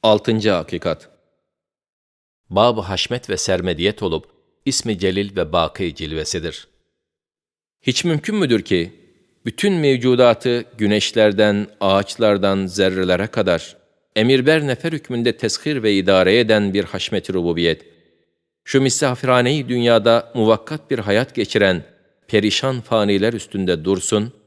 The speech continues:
sermedi, baki bir daire-i haşmet ve ebedi, âli bir medar-ı rububiyeti icat etmesin?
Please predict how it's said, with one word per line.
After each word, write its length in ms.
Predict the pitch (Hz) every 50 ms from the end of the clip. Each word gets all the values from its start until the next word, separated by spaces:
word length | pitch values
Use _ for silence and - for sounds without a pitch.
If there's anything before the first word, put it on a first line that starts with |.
| _ _ _ _ _ _ _ _ _ _ -
sermedi, 800 | - - - 113 110 113 113 110 104 113 123 123 131 - - -
baki 500 | - 107 101 104 107 - - 165 156 135
bir 180 | 123 117 104 95
daire-i 400 | 101 98 98 95 98 98 95 90
haşmet 640 | - 101 87 - - 95 92 101 - _ _ _ _ _ _ _ _ _ _ _ - -
ve 200 | 113 - 107 110
ebedi, 500 | 107 113 110 101 117 120 123 127 - - _ -
âli 400 | 110 107 107 104 113 143 151 135
bir 120 | 135 113
medar-ı 400 | 107 104 104 95 110 117 131 123
rububiyeti 840 | 113 101 104 101 101 92 98 95 92 95 90 - - 104 98 87 90
icat 340 | 90 80 92 87 80 - -
etmesin? 500 | 90 - - 82 78 - - 90 78